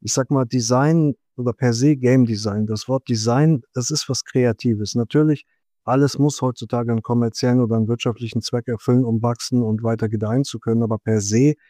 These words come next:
hat die, oder haben Indie-Spiele, gerade wenn sie ein bisschen populär sind, finde ich, merkt man sofort, dass das Spiele sind, da steckt so viel Liebe und Herzblut drin,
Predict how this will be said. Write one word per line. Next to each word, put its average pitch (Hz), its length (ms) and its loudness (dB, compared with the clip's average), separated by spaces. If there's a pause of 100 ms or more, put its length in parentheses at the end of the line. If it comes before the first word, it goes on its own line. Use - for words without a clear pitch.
(400)
hat 127 220 -4
die, 113 360 -4
oder 113 240 -4
haben 127 320 2
Indie-Spiele, 151 1040 2 (100)
gerade 117 420 -2
wenn 147 220 4
sie 156 480 0 (320)
ein 117 100 2
bisschen 139 340 0
populär 117 560 0
sind, 127 300 0
finde 127 240 2
ich, 113 120 -4
merkt 117 260 0
man 110 140 0
sofort, 113 560 -2 (420)
dass 117 160 0
das 113 160 -2
Spiele 139 400 2
sind, 127 220 0
da 117 60 -2
steckt 113 300 -6
so 135 140 -2
viel 135 180 0
Liebe 131 320 2
und 117 240 2
Herzblut 135 580 -2
drin, 113 220 4